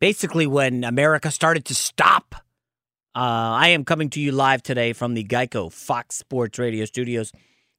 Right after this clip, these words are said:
Fifteen minutes could save you fifteen percent or more on car insurance. Visit geico dot com for a free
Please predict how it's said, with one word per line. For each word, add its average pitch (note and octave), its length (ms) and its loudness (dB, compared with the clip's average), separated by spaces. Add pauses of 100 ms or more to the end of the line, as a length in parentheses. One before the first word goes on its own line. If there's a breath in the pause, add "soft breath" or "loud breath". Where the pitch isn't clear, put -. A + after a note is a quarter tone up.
Fifteen F3 340 2
minutes E3 240 2
could E3 200 -2
save D3 220 2
you D3+ 120 0
fifteen D3 480 -2
percent C3+ 340 -2
or C3+ 120 -2
more C3+ 200 -2
on B2 140 -2
car C3+ 240 -2
insurance. B2 400 -6
Visit B2 380 -6
geico B2 360 -2
dot A2+ 220 -2
com A2 480 -2 (560)
for C3 200 -4
a A#2+ 120 -4
free C3+ 520 -4